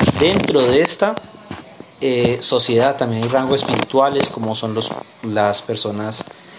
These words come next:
que tienen, eh, actitudes para, para una, para una creencia religiosa. También tenemos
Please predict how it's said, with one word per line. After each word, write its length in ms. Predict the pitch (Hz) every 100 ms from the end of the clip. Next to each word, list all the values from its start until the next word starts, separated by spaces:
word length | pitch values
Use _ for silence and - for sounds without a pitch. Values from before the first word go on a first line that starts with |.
| - - -
que 120 | 127
tienen, 520 | 120 127 120 123 123 120 - -
eh, 360 | 117 107 107 120 123
actitudes 800 | 120 131 123 143 151 151 151 -
para, 440 | 127 117 104 101 - - - -
para 240 | 117 117
una, 440 | 110 107 110 117 113 107 101 - - - - - - - - _ _ -
para 420 | 113 113 110 107
una 680 | 107 107 110 113 113 113 113 -
creencia 420 | 139 127 120 123
religiosa. 600 | 113 117 135 175 - 160 160 - - - - - - - - - -
También 200 | 131 131 120
tenemos 560 | 135 127 131 131 -